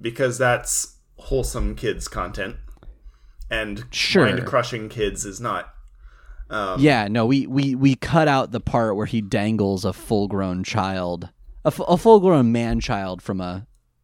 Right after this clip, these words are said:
Speaker 2: a roof.
Speaker 1: Yeah, we forget the part where he's kicked off the roof and falls into, like, the gullet of a spectral worm only he can see, leaving his mind broken and shattered.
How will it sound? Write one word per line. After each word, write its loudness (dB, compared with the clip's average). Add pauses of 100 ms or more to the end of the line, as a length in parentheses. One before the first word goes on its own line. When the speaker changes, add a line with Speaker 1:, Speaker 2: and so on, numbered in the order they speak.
Speaker 2:
a -4
roof. -4
Speaker 1:
Yeah, 6
we 2
forget 0
the -2
part 4
where 4
he's -2
kicked -2
off 4
the -4
roof -2
and -10
falls 0
into, -4
like, 2
the -6
gullet 0
of -4
a -4
spectral -2
worm 0
only -4
he -8
can -6
see, 2
leaving -4
his -4
mind -4
broken -4
and -10
shattered. -6